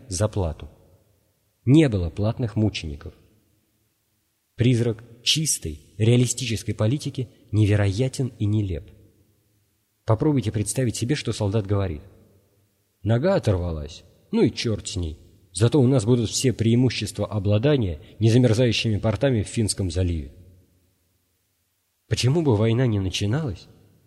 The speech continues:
то, что её поддерживает, коренится глубоко в душе. Близкий к смерти человек стоит лицом к лицу с вечностью.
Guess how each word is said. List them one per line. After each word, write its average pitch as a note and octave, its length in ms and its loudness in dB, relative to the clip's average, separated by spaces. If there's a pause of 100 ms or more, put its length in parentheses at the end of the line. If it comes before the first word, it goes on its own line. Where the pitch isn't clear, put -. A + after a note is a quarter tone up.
(140)
то, C3+ 140 2
что B2+ 180 -2
её A#2 160 2
поддерживает, B2+ 760 0 (280)
коренится A#2+ 520 2
глубоко G#2+ 440 -4
в G2+ 80 -8
душе. G2+ 360 -8 (1400)
Близкий C3+ 380 -2
к - 60 -6
смерти C#3+ 320 -6
человек A#2+ 480 -6
стоит B2+ 280 -6
лицом B2 300 -6
к - 60 -10
лицу G#2+ 240 -8
с - 120 -10
вечностью. - 680 -8